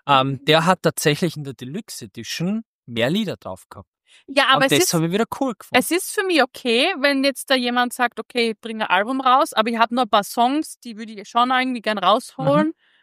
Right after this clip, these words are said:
Speaker 2: oder rausbringen“, und dann machst du eine Deluxe Edition
Speaker 1: Ja.
Speaker 2: raus. Aber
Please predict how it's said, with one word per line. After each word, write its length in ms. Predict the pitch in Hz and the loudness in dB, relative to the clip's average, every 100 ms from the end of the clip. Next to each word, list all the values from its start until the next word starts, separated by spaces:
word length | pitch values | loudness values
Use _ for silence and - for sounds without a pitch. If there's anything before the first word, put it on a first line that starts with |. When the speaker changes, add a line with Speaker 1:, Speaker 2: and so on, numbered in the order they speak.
| _ | _
Speaker 2:
oder 200 | 220 208 | 0 4
rausbringen“, 640 | 208 226 - 269 285 302 | 4 2 -2 -2 -2 -2
und 160 | 233 247 | 0 2
dann 160 | 240 | 2
machst 320 | 233 233 - | 2 0 -2
du 40 | - | -10
eine 40 | |
Deluxe 440 | 208 233 254 - 196 | -8 -8 -10 -12 -14
Edition 380 | - 175 - | -14 -14 -2
Speaker 1:
Ja. 180 | 147 151 | 4 4
Speaker 2:
raus. 200 | 220 - - _ _ _ _ _ - | 4 -4 -20 _ _ _ _ _ -2
Aber 580 | 214 208 220 214 220 | 0 2 4 6 4